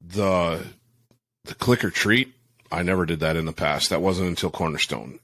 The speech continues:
And that has made a world of difference. So some of the simple steps, simple things, working at heel,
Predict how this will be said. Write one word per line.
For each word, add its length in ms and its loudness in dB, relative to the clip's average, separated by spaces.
And 240 -4
that 220 0
has 180 -4
made 380 0
a 220 -2
world 640 -2
of 200 -6
difference. 580 0
So 600 2
some 320 2
of 120 2
the 100 2
simple 480 2
steps, 680 0
simple 320 0
things, 420 2
working 380 0
at 100 -6
heel, 440 2